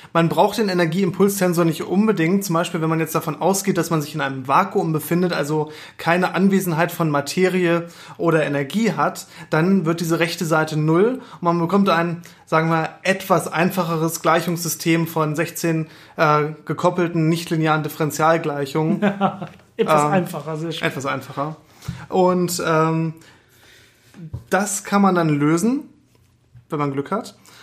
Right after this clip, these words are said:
Speaker 1: Und, ähm, dieser Krümmungstensor besteht im Endeffekt auch aus der Metrik, also aus Ableitungen von der Metrik in bestimmten Kombinationen. Das heißt, was man am Ende als Lösung rausbekommt, ist eben eine sogenannte Metrik.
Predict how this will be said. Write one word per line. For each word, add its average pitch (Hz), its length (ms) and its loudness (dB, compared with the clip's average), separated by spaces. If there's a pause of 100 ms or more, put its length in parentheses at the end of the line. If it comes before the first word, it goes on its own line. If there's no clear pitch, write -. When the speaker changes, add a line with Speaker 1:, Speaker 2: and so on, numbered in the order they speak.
(160)
Speaker 1:
Und, 180 640 2
ähm, 165 340 0 (260)
dieser 175 140 2
Krümmungstensor 220 640 2
besteht 220 440 0
im 180 140 -4
Endeffekt 190 580 -4
auch 175 240 0
aus 160 220 -2
der 160 140 0
Metrik, 156 500 0
also 147 180 0
aus 143 180 -2
Ableitungen 160 540 2
von 156 120 -2
der 151 100 0
Metrik 170 340 0
in 151 120 0
bestimmten 160 320 -4
Kombinationen. 160 920 2 (220)
Das 160 120 0
heißt, 175 200 0
was 175 140 0
man 160 120 4
am 156 120 0
Ende 202 300 2
als - 220 -2
Lösung 175 300 2
rausbekommt, 175 680 -2
ist 170 200 -6
eben 160 280 -4
eine 147 160 -2
sogenannte 143 400 0
Metrik. 139 540 -4